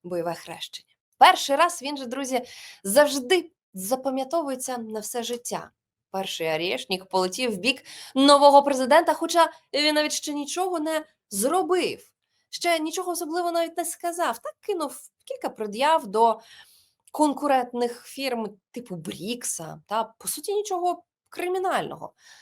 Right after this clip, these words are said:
Трамп обіцяє, що всі будуть платити. Хто грошима, хто кров'ю, а Росія, судячи з усього, і тим, і тим. Москві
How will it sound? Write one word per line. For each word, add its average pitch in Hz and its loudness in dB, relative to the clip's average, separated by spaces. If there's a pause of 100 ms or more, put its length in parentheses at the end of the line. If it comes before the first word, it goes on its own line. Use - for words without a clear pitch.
(180)
Трамп 370 2
обіцяє, 349 2
що 311 4 (160)
всі 453 -2
будуть 330 -6
платити. 190 -6 (160)
Хто 453 -2
грошима, 269 -4
хто - -8
кров'ю, 233 0
а 233 0
Росія, 214 -10
судячи 226 -10
з 175 -14
усього, 247 2 (240)
і 165 -12
тим, 190 -6
і 208 -4
тим. 202 -8 (480)
Москві 262 0